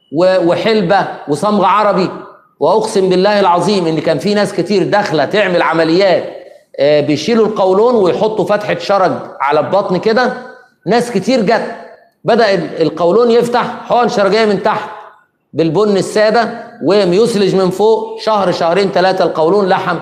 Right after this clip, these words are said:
ما قطعناش ولا عملنا حاجة. تعالوا نتكلم بعد كده على اللو جريد والهاي جريد. طبعًا عندنا كارسينوما، كارسينوما هي شايفين شكل الكريبس كبر ازاي وقفل.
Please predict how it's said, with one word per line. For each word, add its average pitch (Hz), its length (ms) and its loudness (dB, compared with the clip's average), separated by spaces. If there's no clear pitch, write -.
ما 165 80 -2
قطعناش 160 560 -2
ولا 151 140 0
عملنا 151 280 -2
حاجة. - 360 -12
تعالوا 247 240 2
نتكلم 233 400 2
بعد 175 200 2
كده 208 240 2
على 175 180 2
اللو 165 220 2
جريد 196 500 0
والهاي 156 340 0
جريد. 185 600 0
طبعًا 160 360 0
عندنا 156 320 0
كارسينوما، 175 540 0
كارسينوما 165 600 0
هي 165 80 0
شايفين 160 340 0
شكل 165 260 -2
الكريبس 180 420 -2
كبر 175 220 0
ازاي 175 280 0
وقفل. 185 440 0